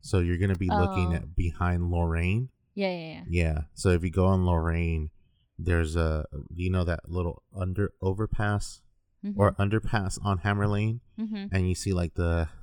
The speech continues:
Speaker 1: like, the homeless tents and stuff.
Speaker 2: Yeah.
Speaker 1: Um, if you keep going through that section of the train tracks, it takes you, like, to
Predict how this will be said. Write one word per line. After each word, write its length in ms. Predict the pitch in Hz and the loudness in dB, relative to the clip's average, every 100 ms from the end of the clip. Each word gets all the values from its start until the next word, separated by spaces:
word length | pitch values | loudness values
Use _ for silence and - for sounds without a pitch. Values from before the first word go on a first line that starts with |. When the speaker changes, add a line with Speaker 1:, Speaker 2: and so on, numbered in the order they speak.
| - | -6
Speaker 1:
like, 220 | 87 - | -6 -4
the 220 | 90 85 | -2 -2
homeless 500 | 78 - 92 92 92 | -4 -4 -4 -2 -4
tents 320 | - 107 95 | -4 -4 -2
and 140 | 107 101 | -4 -4
stuff. 240 | - 110 - - - | -4 -4 -8 -16 -2
Speaker 2:
Yeah. 300 | 202 185 180 _ - | 0 0 -4 _ -4
Speaker 1:
Um, 400 | - 185 80 82 78 _ _ - | 2 4 4 0 -4 _ _ -10
if 100 | 92 | -6
you 80 | 87 | -6
keep 240 | - 107 | -4 -4
going 280 | - 98 95 | 2 2 2
through 180 | - 92 | 0 0
that 260 | 90 98 98 | 2 2 0
section 340 | 101 90 92 | -2 0 0
of 80 | 87 | 0
the 80 | 82 | 0
train 240 | - 87 | 0 0
tracks, 420 | 82 87 82 - - - - - | 0 0 -2 -4 -18 -20 -20 -6
it 160 | 92 | -6
takes 380 | - 92 90 - | -4 -6 -6 -6
you, 220 | 82 76 76 _ _ _ _ _ - | -4 -4 -8 _ _ _ _ _ -6
like, 340 | 90 85 80 - _ _ _ - | 0 0 -2 -8 _ _ _ -2
to 380 | 98 90 80 | 2 2 -2